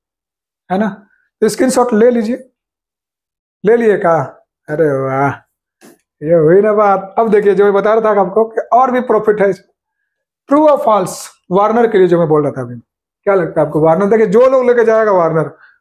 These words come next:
वो true में यहाँ जवाब देकर पैसा कमा सकता है। जब Warner को लेके जा रहे हैं आप, इसका मतलब Warner चलेगा तभी लेके जा रहे हैं, है ना, दिमाग लगा रहे हैं अपना, तो आप true में पैसा यहाँ से कमा सकते हैं।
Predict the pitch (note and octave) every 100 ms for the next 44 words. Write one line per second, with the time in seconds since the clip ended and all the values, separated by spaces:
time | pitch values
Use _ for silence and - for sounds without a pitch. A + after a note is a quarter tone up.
0 | _ G3 G#3+ G3 G#3+ G3+ F#3+ F#3 F#3 F3
1 | E3+ E3 D#3 D#3+ C#3 C#3 C3 - C3 F3+
2 | F#3+ F#3+ G#3+ G3+ F#3+ F3+ F#3 G3+ G3 -
3 | _ _ _ E3 G#3 G#3 G3 F#3+ F#3+ F#3
4 | F#3 F#3 F#3 E3 D#3 C3+ B2 A#2 A#2+ A3
5 | F#3 - _ _ _ E3+ G3 G3 F#3 F3+
6 | F3 E3+ F#3 F#3 _ _ - F3+ F#3 -
7 | G3 G3 F#3+ E3 F3 E3 D#3+ D#3+ D3+ E3
8 | F3+ G3 G3